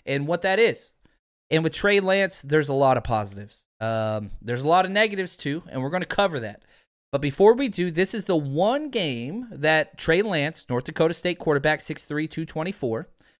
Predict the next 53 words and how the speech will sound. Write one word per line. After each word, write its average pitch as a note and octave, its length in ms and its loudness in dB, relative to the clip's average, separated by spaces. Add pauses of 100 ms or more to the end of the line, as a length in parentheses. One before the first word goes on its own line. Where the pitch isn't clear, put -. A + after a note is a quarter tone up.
(120)
this E3+ 120 -4
is A3+ 60 -6
the A3+ 60 4
one A3 180 0
game G#3 180 2
he F#3+ 100 0
was F3+ 120 -2
able F#3 200 2
to D3 40 -6
play D#3 240 4
this A#2+ 200 -2
year. G2 180 -12 (500)
The C#3 80 -2
Missouri F3 300 4
Valley F3 300 4
Conference D#3+ 600 -4
canceled F#3 480 -4
their C3+ 120 0
sch-, G#2+ 240 -8
they C3 200 0
postponed F3 560 -2
it A#2+ 220 -4
all C3+ 140 0
the D#3 40 -2
way D#3 120 0
to D#3+ 120 -8
the D#3 80 -8
spring, A#2 420 -10 (600)
but C#3 140 4
the C#3+ 140 0
N E3 80 2
F E3+ 120 0
L D#3+ 140 6
draft D3 540 2
people D3+ 260 0
that C#3 100 6
were A#2 100 0
available, C3 380 0
Trey B2 220 -2
Lance A#2+ 300 -6
included, B2 480 -4 (200)
said, B2 500 -4 (440)
"I'm C#3 180 0
not D3+ 140 0
gonna C#3 140 0
do C#3+ 180 0
that. E3+ 200 4
I'm B2+ 60 -8
gonna B2+ 120 -2
prepare B2+ 300 0
for A#2+ 120 -6
the G#2 100 -6
draft." D3 480 2